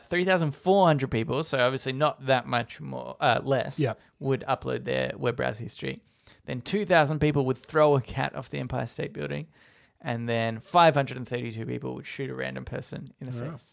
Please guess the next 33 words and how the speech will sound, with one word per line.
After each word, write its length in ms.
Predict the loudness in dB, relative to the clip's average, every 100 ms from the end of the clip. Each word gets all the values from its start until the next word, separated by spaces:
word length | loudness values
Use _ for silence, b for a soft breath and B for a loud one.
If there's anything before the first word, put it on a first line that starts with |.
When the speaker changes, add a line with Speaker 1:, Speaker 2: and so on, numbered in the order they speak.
| _ -16 -2
Speaker 2:
Oh, 160 | 0
random 320 | 0 0 -2 -4
person. 360 | -8 -8 -12
Okay. 260 | -14 -14 -16 _ b b b b -8
Speaker 1:
Uh, 680 | -6 -4 -6 -8 -8 -8 -12 -16 _ _
yeah, 140 | -8 -8 -16
shoot 160 | -12 -10
a 40 |
random 160 | -10 -14
person 240 | -18 -20
in 60 | -20
the 80 | -20
face. 160 | -12
Speaker 2:
Yeah. 880 | -12 -12 _ -2 2 4 4 2 0
Speaker 1:
Um. 500 | -2 -6 -8 -8 -10 -12 _ -10
So, 1080 | -6 -2 0 0 0 -2 -4 -4 -4 -4 -4
yeah. 300 | -4 -6 -10 _ _ _ _ _ _ _ -8
Speaker 2:
Well, 160 | -8
the 100 | -2
data 240 | 4 6 6
speaks 280 | 2 0 0
for 100 | -4
itself. 480 | 0 -2 -2 -12 -10
Speaker 1:
It 200 | -8 -4
does 360 | -4 -4 -6 -8
speak 160 | 2
for 40 | 2
Speaker 2:
People 280 | 6 8
Speaker 1:
itself. 140 | 8 4
Speaker 2:
wanna 220 | 2 2
kiss 440 | -2 -6 -4 -4
their 160 | -4 -4
cousins. 600 | -2 -2 -4 -8 -8 -10